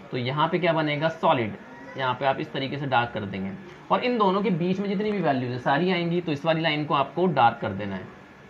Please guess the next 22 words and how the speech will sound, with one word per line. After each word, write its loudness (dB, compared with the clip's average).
बात 4
समझ 0
में 2
आ 2
गई? 0
और 6
अगर 6
मान 8
लीजिए 8
ये 8
include 6
होती 8
और 8
ये 8
नहीं 6
होती, 6
जैसे 2
suppose 4
मान 6
लीजिए 6
ऐसा 4
होता 4